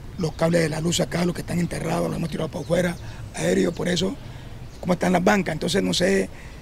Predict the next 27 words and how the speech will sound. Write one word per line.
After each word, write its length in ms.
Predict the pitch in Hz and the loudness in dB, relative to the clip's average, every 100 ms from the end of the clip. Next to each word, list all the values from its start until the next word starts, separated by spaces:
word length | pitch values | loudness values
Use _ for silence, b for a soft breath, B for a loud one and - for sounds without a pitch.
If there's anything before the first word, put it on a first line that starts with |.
| B | B
qué 80 | - | 0
sucede 240 | 185 196 196 | 4 4 2
por 180 | 160 | -2
falta 320 | 139 180 185 208 | 2 2 4 2
de 60 | |
sentido 360 | 180 160 180 190 | 2 -2 -2 -2
presente 300 | 170 175 185 | -2 0 0
de 60 | |
la 100 | 175 | 0
comunidad 500 | 160 156 147 147 175 | -2 -6 -4 -2 -2
también, 380 | 175 165 165 185 | -2 -2 0 0
de, 120 | 160 | -2
lo, 60 | 156 B B B - | -4 B B B -8
de 60 | |
estas 180 | - 220 | -4 -2
personas 340 | 185 170 202 | 0 0 0
que 80 | 190 | 2
de 80 | 170 | -2
pronto 320 | - 180 190 | 0 0 2
no 120 | 180 | 2
le 100 | 180 | 2
dieron, 240 | 175 180 185 | 2 0 0
no 100 | - B B B - | -4 B B B 2
le 100 | 180 | 4
han 80 | 190 | 6
dado 200 | 202 - | 6 4
esa, 320 | - 170 196 | 2 4 2